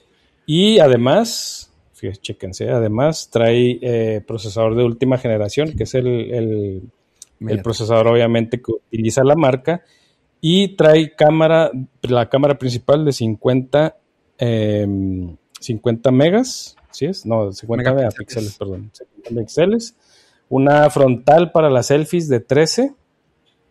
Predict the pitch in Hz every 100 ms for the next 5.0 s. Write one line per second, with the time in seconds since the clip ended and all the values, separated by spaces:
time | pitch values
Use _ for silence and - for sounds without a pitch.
0 | _ _ - - 139 147 165 170 170 170
1 | 165 160 151 160 160 151 151 - 160 156
2 | - - 113 110 _ 120 110 107 117 127
3 | 104 101 98 110 110 - 123 - 107 104
4 | 98 101 101 101 107 107 - 113 110 113